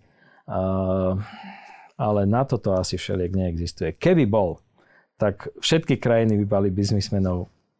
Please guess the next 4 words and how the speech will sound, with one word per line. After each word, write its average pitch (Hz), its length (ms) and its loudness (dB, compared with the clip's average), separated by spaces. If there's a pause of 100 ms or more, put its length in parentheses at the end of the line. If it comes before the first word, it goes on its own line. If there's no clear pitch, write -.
(160)
vo 104 240 -2
vrcholných 95 480 0
pozíciách 113 560 0
politických 113 800 -2